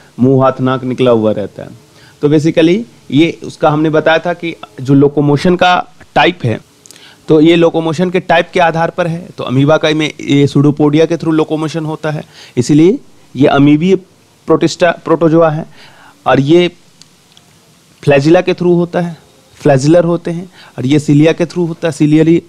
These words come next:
protozoa होते हैं। तो generally ये स्वच्छ जल में भी मिल सकते हैं, समुद्री जल में भी मिलते हैं।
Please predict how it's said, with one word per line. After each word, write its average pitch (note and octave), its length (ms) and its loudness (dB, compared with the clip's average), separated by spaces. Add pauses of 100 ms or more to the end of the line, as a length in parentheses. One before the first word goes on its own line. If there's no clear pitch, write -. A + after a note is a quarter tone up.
(340)
protozoa D#3+ 440 4
होते D#3 280 -4
हैं। D#3 140 -8 (1900)
तो D3 260 4
generally C#3+ 340 2
ये E3+ 160 2
स्वच्छ D#3 300 -2
जल D#3 180 2
में D#3+ 140 0
भी D#3+ 100 2
मिल D#3 200 0
सकते D3+ 300 -8
हैं, D3+ 60 -10
समुद्री C#3+ 400 -2
जल D3+ 200 2
में D3+ 120 -4
भी D3+ 120 -2
मिलते D3 300 -6
हैं। C#3+ 260 -14